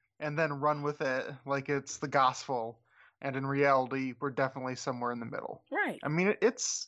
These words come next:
Speaker 1: it's just starting out, and, like, the w-, the one big thing that came away from that call that we kind of already knew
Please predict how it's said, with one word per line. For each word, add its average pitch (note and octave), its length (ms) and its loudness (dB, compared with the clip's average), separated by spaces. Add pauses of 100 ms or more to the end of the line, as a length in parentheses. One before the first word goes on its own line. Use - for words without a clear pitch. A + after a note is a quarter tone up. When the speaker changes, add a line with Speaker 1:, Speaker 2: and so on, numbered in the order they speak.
Speaker 1:
it's - 280 0
just - 280 2
starting C4+ 440 2
out, A3+ 340 0 (140)
and, G3 560 -2 (640)
like, F3 300 -2
the F#3 100 -2
w-, F3 260 2
the G3+ 80 2
one A3 260 4
big G#3 220 0
thing G3+ 260 -2
that D#3+ 220 2
came F#3+ 200 -4
away E3+ 160 0
from E3+ 220 -6
that C#3+ 200 0
call F3 320 6
that C#3+ 140 0
we C#3 100 -4
kind D#3+ 380 -2
of C#3 220 -2 (340)
already C#3 600 0 (260)
knew D#3 640 2